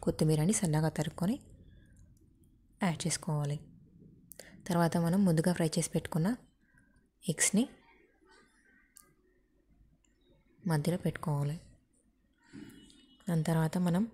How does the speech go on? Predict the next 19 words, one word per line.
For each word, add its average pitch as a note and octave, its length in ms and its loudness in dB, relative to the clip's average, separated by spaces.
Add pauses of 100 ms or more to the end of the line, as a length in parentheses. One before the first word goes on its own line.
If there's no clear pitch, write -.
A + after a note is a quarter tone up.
(220)
ముందుగా E3 380 4
బిర్యానీ E3 420 2
కోసం E3+ 300 0
రెడీ D#3+ 180 2
చేసి D#3 220 -4
పెట్టుకున్న E3 420 -4 (380)
కర్రీని E3+ 420 2 (1300)
మిడిల్లో E3+ 340 2
అక్కడక్కడ D#3+ 440 0
వేసుకుంటూ D#3 460 0
అలా G#3+ 200 0 (500)
పరుచుకోవాలి. D#3 520 -4 (340)
ఇలాగే F3 300 6
మనం F3+ 260 4
మొత్తం F#3+ 360 2 (1120)
బాస్మతి E3+ 480 -2
అన్నం F3+ 300 0 (580)
ఇంకా F3+ 360 4 (520)
మిగిలిన E3 440 4